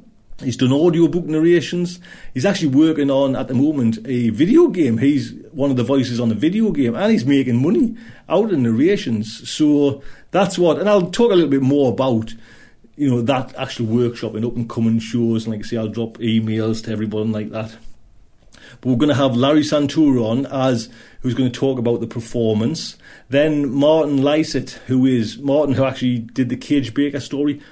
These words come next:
Martin's probably one of the top sound engineers in the U K. You know, what he doesn't know about Adobe Audition is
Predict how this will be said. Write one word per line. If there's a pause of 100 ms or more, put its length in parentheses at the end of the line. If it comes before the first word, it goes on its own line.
(140)
Martin's
probably
one
of
the
top
sound
engineers
in
the
U
K. (300)
You
know,
what
he
doesn't
know
about
Adobe
Audition (840)
is